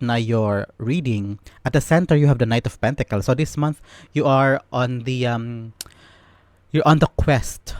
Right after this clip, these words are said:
of, of planting seeds for your future. I'm seeing you getting things done. I'm seeing you, um, parang seryosong seryoso ka na sa mga bagay na gusto mong gawin this month. Parang meron nang nag-,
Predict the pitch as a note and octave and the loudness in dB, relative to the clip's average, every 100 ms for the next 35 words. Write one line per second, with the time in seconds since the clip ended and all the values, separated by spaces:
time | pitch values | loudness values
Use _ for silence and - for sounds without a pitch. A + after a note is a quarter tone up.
0 | - B2+ A#2 - - A#2+ G#2 - - _ | -4 -2 -2 -6 -4 -2 -2 -10 -20 _
1 | _ _ - C#3+ C#3 C#3+ C#3+ C3 - C#3+ | _ _ 2 6 6 4 0 -2 -2 0
2 | A#2+ - - - C3 A#2+ A2+ B2 G#2+ - | 0 -2 -14 -4 0 0 -2 -6 -8 -4
3 | A#2 A#2+ - C#3 C3+ B2+ A2+ B2 A#2+ - | -2 -2 -6 -6 -4 -6 -4 -2 -2 -8
4 | - B2 C3 B2+ C3 - B2+ A#2+ - A#2+ | -18 -2 0 2 0 0 0 0 -8 -2
5 | A#2+ B2 C#3+ F3 F3+ _ B2 A#2+ - C3 | 0 0 -4 -6 -10 _ -8 -6 -2 -2
6 | B2+ B2 B2+ B2+ B2 - - - A#2+ A#2 | 0 -2 0 0 -2 -6 -16 -10 -4 -2
7 | A2+ A2+ A2+ A2+ - C#3 D3+ - D#3 D3+ | -2 -8 -10 -14 -2 2 2 2 2 4
8 | D3 C#3 C#3 A#2+ - B2+ B2 B2+ A2+ G#2+ | 2 2 2 2 -2 -4 -2 -2 0 0
9 | A2 A2 A2 A2 G#2+ G#2 A2 G2+ G2+ G#2 | 0 0 -2 -4 -6 -2 -2 -2 -6 -8
10 | G2 B2 C3+ C#3+ C#3 C#3 C3+ C3 A#2 | -4 0 2 4 4 4 2 -2 -4